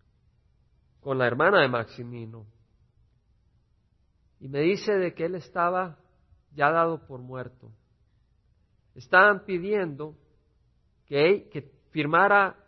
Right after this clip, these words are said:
ella como la última persona que la autorizaran para desconectar el pulmón artificial. Ya todos habían dado el ok. No podía hablar, no mostraba señas de vida, solo respiraba,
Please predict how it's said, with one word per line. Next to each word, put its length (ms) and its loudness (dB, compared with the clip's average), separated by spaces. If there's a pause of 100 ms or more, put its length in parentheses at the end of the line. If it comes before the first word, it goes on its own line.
ella 360 2
como 200 -6
la 100 4
última 460 -2
persona 420 -10
que 120 -14
la 80 -6
autorizaran 640 -12
para 220 -6
desconectar 720 -12
el 100 -14
pulmón 440 -16
artificial. 720 -20 (1300)
Ya 200 -2
todos 280 -2
habían 240 -6
dado 240 -6
el 80 -16
ok. 200 -20 (1400)
No 160 -18
podía 460 -6 (400)
hablar, 560 -4 (600)
no 160 -12
mostraba 540 -6 (160)
señas 360 -12
de 120 -18
vida, 400 -16 (340)
solo 340 -12
respiraba, 680 -14